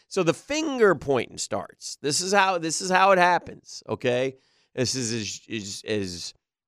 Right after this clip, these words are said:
old as time in the National Football League. So the, the finger pointing starts, and, and ultimately one survives and one doesn't, and then you gotta get the new guy, and then the new guy wants his guy. And look, uh, Doug Peterson's not on any hot seat or anything, but Trent Baalke should be.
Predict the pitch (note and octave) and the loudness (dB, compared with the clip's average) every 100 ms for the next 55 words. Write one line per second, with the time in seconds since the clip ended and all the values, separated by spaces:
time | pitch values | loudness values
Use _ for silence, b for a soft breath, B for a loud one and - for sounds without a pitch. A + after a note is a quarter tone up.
0 | _ B2 D3+ G3 G#3 F3+ D3 - D#3+ C#3 | _ 4 6 8 6 4 0 0 4 4
1 | G2 E2+ F#2+ G2+ G2+ A2+ A2 - G2+ - | 2 -6 -6 -4 0 2 0 -2 -8 -6
2 | G#2+ G2+ E2+ D#2 C#2+ C#2 B2 A#2 A2 b | -8 -6 -8 -8 -12 -6 -2 2 2 b
3 | b b b b D#3+ E3 G#3+ G#3+ C#3 F#3 | b b b b 2 6 4 4 2 2
4 | F#3 E3+ - B2+ B2 B2 A#2 B2 G2+ F#2+ | 2 0 2 4 6 4 2 0 0 0
5 | - G#2+ F#2+ F#2 F2+ F2+ - _ _ _ | -2 -2 0 0 0 -6 -14 _ _ _
6 | _ - C#3 D3+ D3 D3+ D3 C#3+ C3+ B2+ | _ 2 2 4 2 2 2 2 2 -2
7 | G2+ B2 D3+ C#3+ D#3+ B2 A#2 B2+ B2+ A2+ | 0 4 4 2 -2 2 6 6 4 2
8 | A#2+ A2 B2 C3 A2 G#2 G#2 G2+ G#2 E2+ | -2 2 2 2 0 2 0 -2 -4 -4
9 | G2 B2 C#3 C3 A#2+ A2 B2 A#2+ B2+ B2+ | 2 4 4 0 -4 0 0 0 -4 -4
10 | A2+ C3 B2 B2 A#2+ A#2+ A#2+ B2+ A#2 C3 | 0 2 4 6 6 6 2 -2 -2 -2
11 | C3 B2+ B2 B2 A#2 B2 B2 A2 A#2+ A#2 | 2 2 2 -2 -2 -2 -2 2 4 6
12 | A#2 A#2+ A2+ A2 E3 C3+ A2 C3 D3 A#3 | 6 4 2 0 0 0 0 -4 -2 -2
13 | G#3 D3+ D#3+ B2+ C#3 A#2 C3+ B2 B2 A#2+ | 0 0 0 0 -4 0 0 2 0 0
14 | A#2 G#2+ F2+ G2+ - B2 A2 G#2+ G#2+ A#2+ | -2 -4 -2 -2 -2 -6 -2 -2 -2 -4
15 | A2+ D3 - A3 A#3+ G#3 G3+ G3 F3+ D#3+ | -2 -2 0 -2 0 2 2 2 -4 -8
16 | - B2 G2+ F2+ E2+ | -4 -4 -4 -10 -12